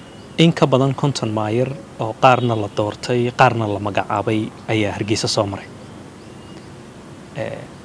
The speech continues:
taariikhduna waxa la yiraahdaa iyadaa xus-, xusaysa macnaha qof kastaba wixii uu Hargeysa kaga tegay. Bal maxaynu ka xusi karnaa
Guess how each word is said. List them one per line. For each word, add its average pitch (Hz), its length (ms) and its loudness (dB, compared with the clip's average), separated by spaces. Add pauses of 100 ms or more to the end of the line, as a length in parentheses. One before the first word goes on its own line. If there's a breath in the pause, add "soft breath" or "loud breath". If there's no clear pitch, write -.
(960)
taariikhduna 120 680 4 (300)
waxa - 180 -2
la 107 100 0
yiraahdaa 104 420 -6 (240)
iyadaa 117 280 6 (100)
xus-, - 340 -8 (140)
xusaysa 110 560 -2 (260)
macnaha 113 360 -4
qof - 160 2
kastaba 117 400 -2
wixii 113 280 0
uu 107 100 -2
Hargeysa 107 400 -4
kaga - 220 -6
tegay. 87 280 -10 (840 loud breath)
Bal 117 140 10
maxaynu 165 240 6
ka 165 160 4
xusi 160 200 6
karnaa 113 280 2